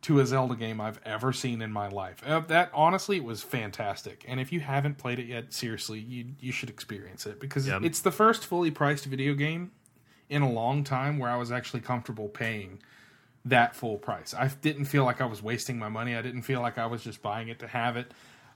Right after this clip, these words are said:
Speaker 1: I spent, like, I sp-, I bought the collector's edition, so I spent a hundred and twenty bucks. And I feel like I could have spent twice that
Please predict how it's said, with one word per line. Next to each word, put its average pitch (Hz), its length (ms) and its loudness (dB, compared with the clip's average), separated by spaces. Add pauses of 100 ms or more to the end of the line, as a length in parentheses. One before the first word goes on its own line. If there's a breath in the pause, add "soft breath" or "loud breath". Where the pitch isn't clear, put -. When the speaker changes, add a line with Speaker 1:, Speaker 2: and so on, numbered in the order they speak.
Speaker 1:
I 139 340 10
spent, 135 440 2 (340)
like, 123 220 -4
I 123 80 2
sp-, - 160 -2
I 135 100 6
bought 139 200 4
the - 60 -14
collector's 160 360 2
edition, 92 320 -10
so 110 120 -6
I 117 40 -4
spent 117 220 -4
a 92 60 -2
hundred 120 240 -4
and 104 80 -12
twenty 120 160 -4
bucks. 143 400 -2 (680 loud breath)
And 135 160 4
I 170 100 6
feel 160 220 2
like 139 200 2
I 139 120 4
could 147 160 0
have 123 100 0
spent 139 380 -2
twice 151 340 2
that 101 260 -4